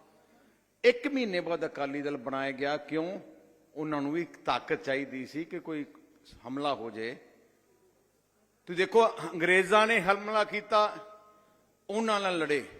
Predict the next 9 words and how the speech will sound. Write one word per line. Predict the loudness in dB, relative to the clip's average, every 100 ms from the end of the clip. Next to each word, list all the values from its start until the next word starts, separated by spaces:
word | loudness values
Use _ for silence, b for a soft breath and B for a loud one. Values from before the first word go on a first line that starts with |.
| -20 -20 _ _ _ _ -18 -6
ਤੇ | -4
ਵਾਪਸ | 2 2 2 -2 -4
ਆਪਣੇ | -6 -6 -8
ਗੁਰੂ | -8 -8
ਘਰਾਂ | -8 -8 -8
ਨੂੰ | -12
ਕੰਟਰੋਲ | -16 -14 -16
'ਚ | -16
ਦਿੱਤਾ। | -18 -18